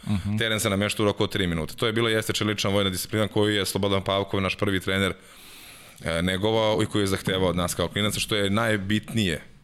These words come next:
Speaker 1: Mhm.
Speaker 2: ako mene pitate u ovim trenucima. Tada je moglo da se trenira dvapodnevno. Mislim da sada ovo,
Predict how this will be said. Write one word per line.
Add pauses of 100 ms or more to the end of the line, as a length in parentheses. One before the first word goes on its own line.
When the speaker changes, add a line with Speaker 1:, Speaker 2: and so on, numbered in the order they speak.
Speaker 1:
Mhm.
Speaker 2:
ako
mene
pitate
u
ovim
trenucima. (1040)
Tada
je
moglo
da
se
trenira
dvapodnevno.
Mislim
da
sada
ovo,